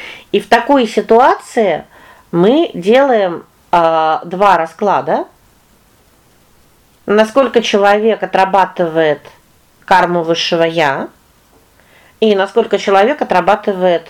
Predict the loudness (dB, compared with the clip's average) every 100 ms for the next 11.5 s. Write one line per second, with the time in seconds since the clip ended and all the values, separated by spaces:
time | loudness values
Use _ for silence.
0 | -12 -2 0 0 0 0 0 0 2 2
1 | 0 -4 -6 -6 -4 -2 0 0 0 0
2 | -2 -2 -2 -2 -4 -2 -4 -2 -2 -2
3 | -6 -16 -20 -20 -20 -20 _ -2 0 -4
4 | 0 2 2 2 -2 0 -4 -4 -2 0
5 | 0 -2 -6 -6 -8 -10 -16 -16 _ _
6 | _ _ -20 -20 -20 -20 -20 -12 0 2
7 | 2 0 -2 -6 _ -2 0 2 2 2
8 | 2 -2 -2 -4 0 -2 2 2 4 0
9 | -6 _ -20 -2 0 0 0 0 2 0
10 | 2 2 2 0 0 0 0 -2 0 -4
11 | -2 -2 0 -4 -10